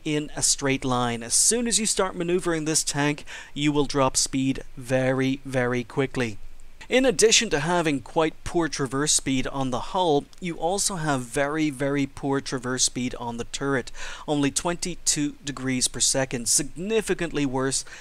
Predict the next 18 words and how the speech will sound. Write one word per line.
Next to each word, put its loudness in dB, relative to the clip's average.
than 0
any 2
of -2
the -2
other -2
Tier -2
five -2
premium -2
tanks. -4
So 6
these 2
are 0
two -2
big -2
negatives. -2
It 0
is 0
quite -2